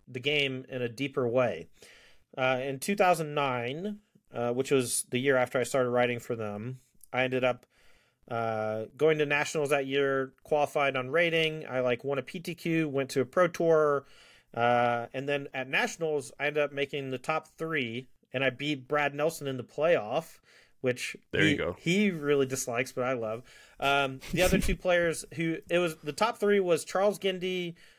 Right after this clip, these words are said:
Speaker 1: uh, Adam Yurchik, and myself, and then Brad Nelson was number four. And,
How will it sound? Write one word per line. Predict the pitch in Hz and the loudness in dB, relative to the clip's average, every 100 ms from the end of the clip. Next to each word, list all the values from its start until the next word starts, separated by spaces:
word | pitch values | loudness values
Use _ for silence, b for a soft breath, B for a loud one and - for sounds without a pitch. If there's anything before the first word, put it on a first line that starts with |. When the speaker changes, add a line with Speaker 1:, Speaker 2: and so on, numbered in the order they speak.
| b _ | b _
Speaker 1:
uh, | 127 127 127 123 - | -4 0 0 -2 -2
Adam | 151 175 170 | -2 -2 0
Yurchik, | 165 160 156 139 - - | -2 0 -2 -2 -6 -6
and | 135 131 | -4 -2
myself, | 123 - 160 131 123 - | -2 2 4 4 2 -4
and | 131 | -8
then | 127 | -4
Brad | 131 135 | 0 0
Nelson | 131 127 139 | 2 0 0
was | 123 120 | -2 -2
number | 123 117 | -4 -4
four. | 107 - 117 90 - _ _ | -6 -6 -6 -6 -12 _ _
And, | 127 127 127 120 117 | 0 2 2 -2 -8